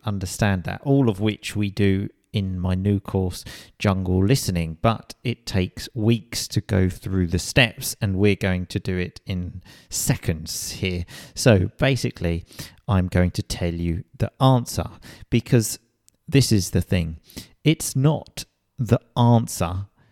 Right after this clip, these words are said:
which is important in sound training, which is what we do in jungle listening. Getting the correct answer isn't really important because it's the learning that happens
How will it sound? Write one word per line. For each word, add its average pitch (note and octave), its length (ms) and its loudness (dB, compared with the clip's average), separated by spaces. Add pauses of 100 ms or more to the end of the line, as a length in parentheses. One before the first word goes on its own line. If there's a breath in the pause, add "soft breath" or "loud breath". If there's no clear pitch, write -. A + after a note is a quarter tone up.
(180)
which A2+ 380 -2
is F#2+ 140 0
important F#2+ 800 -2 (140)
in F2 180 0
sound D#2+ 720 -2
training, E2+ 640 -6 (440)
which - 240 0
is E2+ 140 -2
what F#2 160 0
we G2 100 -2
do F2 340 -4 (220)
in E2+ 320 -6
jungle F#2+ 400 2
listening. F#2 460 -2 (460 loud breath)
Getting C#3+ 400 0
the B2 100 0
correct - 480 4
answer G2 560 0
isn't F#2+ 400 -2 (340)
really F2 380 -2
important F#2 640 -6
because A2+ 300 0
it's B2 160 -6
the - 100 2
learning A#2+ 520 6
that A2 180 0
happens G2 480 -2